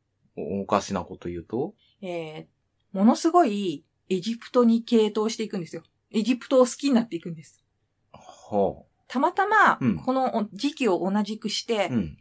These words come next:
Speaker 2: エジプト特集の写真集みたいな、なんていう、そういう当時。
Speaker 1: あ、はいはい。
Speaker 2: なので、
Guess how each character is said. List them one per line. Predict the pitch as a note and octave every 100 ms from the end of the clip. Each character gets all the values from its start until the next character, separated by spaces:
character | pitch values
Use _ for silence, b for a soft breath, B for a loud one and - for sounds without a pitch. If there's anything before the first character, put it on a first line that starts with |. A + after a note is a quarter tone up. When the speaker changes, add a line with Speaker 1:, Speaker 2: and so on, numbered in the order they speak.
| _
Speaker 2:
エ | G#3
ジ | B3+
プ | -
ト | - D#4+
特 | E4 -
集 | - F#3+
の | E3+ E3
写 | F#3
真 | F#3 G#3+ G#3 -
集 | - D#3+ -
み | F3+
た |
い | E3
な、 | D#3+ - B B
な | G#3+
ん | G3+
て |
い | F3
う、 |
そ | -
う | E3+
い |
う | -
当 | D4 B3+
時。 | - -
Speaker 1:
あ、 | -
は | - A2
い | D#2
は | D#2+
い。 | D#2
Speaker 2:
な | G#3+
の | F#3+
で、 | G#3+ F#3+